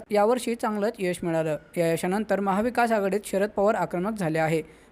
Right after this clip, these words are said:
"महाविकास आघाडीत आमचा स्ट्राईक रेट जास्त आहे, आम्ही जास्त जागा लढवल्या हव्या होत्या, परंतु महाविकास आघाडीत बिघाडी होऊ नये म्हणून आम्ही दोन पावले मागे आलो," असं म्हणत शरद पवारांनी आपली भूमिका स्पष्ट केली. दरम्यान, शरद पवारांच्या याच भूमिकेला आता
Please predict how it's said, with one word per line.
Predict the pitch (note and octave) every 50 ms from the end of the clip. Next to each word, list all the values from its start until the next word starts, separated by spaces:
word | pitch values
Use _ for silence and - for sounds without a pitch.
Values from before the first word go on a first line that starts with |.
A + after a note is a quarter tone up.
| _ -
"महाविकास | F#3+ G3+ A3 A#3+ A#3+ B3+ C#4 C4+ B3
आघाडीत | A3+ G3 G3+ A3 A#3 A3+ -
आमचा | F#3+ F#3+ F#3 - A3+
स्ट्राईक | A3 - G#3+ F3+ F3+ F3+ -
रेट | G#3 G3+ F#3+
जास्त | F3+ F3 E3 D#3 - F#3+
आहे, | F#3 F3 G3 A3+ - - -
आम्ही | F3 F#3+ G3
जास्त | F3 F#3 F#3+ - - A3+
जागा | G#3+ G#3 G3+ G#3+ G#3
लढवल्या | G3 F3 E3+ E3+ F3+ G3
हव्या | F3+ D#3+ E3 F3
होत्या, | F3 F#3+ A3 - D3 C3 C#3+ - - - - - - -
परंतु | G3+ G#3+ A#3 A3+ C4+ B3+
महाविकास | A3+ G3+ G3+ A3+ A#3 A3+ A#3 A#3+ B3 A#3+
आघाडीत | A3+ G3 G3+ G3+ A3
बिघाडी | G3+ F#3 F3+ F3 F3+ F3+ G3+
होऊ | G3+ F3 F3+ F#3+
नये | G3+ G#3+ F#3 C#3+ - - - - - -
म्हणून | - G#3 A#3 B3
आम्ही | A#3 A#3+ A#3+ A#3+
दोन | G#3 G3+ G#3+ A3
पावले | G#3+ A3 G#3 G#3+ G#3+ A3
मागे | G#3+ F3+ E3 E3 F3
आलो," | F3 F3+ F#3 G3+ - -
असं | F3 F3 - A3
म्हणत | G#3 G#3 G#3+ A3+ A3
शरद | - G3 F3+ F3 F3
पवारांनी | F3 F#3+ F#3+ A3 A#3 G3 F3 F3
आपली | - E3 E3+ F3 G#3+ A3
भूमिका | G#3 F#3+ F3+ F3 F3 A3 A#3+
स्पष्ट | A#3 - E3+ D3 - E3+ D#3 -
केली. | E3 D#3 D3+ C#3 - -
दरम्यान, | - G3+ F#3 G3+ G#3 A#3+
शरद | A3+ A#3 A3 A#3+ A#3+
पवारांच्या | A#3+ B3+ A#3+ A#3+ B3 A#3+ A#3+ B3 B3+
याच | A#3+ G#3 G3+ G#3+ G#3+
भूमिकेला | G3+ F#3+ F#3+ F#3+ F3+ G3+ G3 G3 G3+
आता | F#3 G#3 G#3+ G#3+ F3 E3+